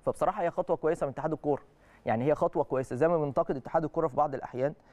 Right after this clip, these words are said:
لكن لما يكون في خطوة كويسة لازم نشيد بيها، وهي دي الموضوعية بالمناسبة، مش مجرد هجوم وخلاص، لا، في أسباب للهجوم وفي أسباب للإشادة. فطالما جه الراجل ده فده التوقيت المناسب،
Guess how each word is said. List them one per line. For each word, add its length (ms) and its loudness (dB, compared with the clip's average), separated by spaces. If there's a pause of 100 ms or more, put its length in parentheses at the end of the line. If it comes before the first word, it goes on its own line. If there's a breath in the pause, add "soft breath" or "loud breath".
(360 soft breath)
لكن 200 2
لما 140 4
يكون 180 0
في 140 -2
خطوة 280 -2
كويسة 380 0
لازم 220 2
نشيد 260 -2
بيها، 260 2 (640 soft breath)
وهي 380 2
دي 100 2
الموضوعية 560 2
بالمناسبة، 580 -2
مش 200 -12
مجرد 340 0
هجوم 300 -2
وخلاص، 560 0
لا، 200 0
في 200 2
أسباب 280 2
للهجوم 400 -4 (580 loud breath)
وفي 380 0 (120)
أسباب 340 2
للإشادة. 500 -2 (800 soft breath)
فطالما 520 2
جه 360 2
الراجل 340 0
ده 280 4 (100)
فده 260 0
التوقيت 440 0
المناسب، 480 -2